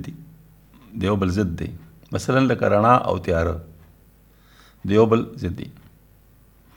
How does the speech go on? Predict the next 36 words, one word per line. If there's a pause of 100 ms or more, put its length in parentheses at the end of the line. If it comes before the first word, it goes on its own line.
(320)
که
رڼا
وي،
نو
تیاره
نه
وي،
او
که
تیاره
وي،
نو
رڼا
نه
وي. (2000)
نو
که
څوک
تیاره
لرې
کول
غواړي،
نو
رڼا
دې
راولي،
په
خپله
به
تیاره
لرې
شي. (2750)
خو
بنیادي
څیز
چې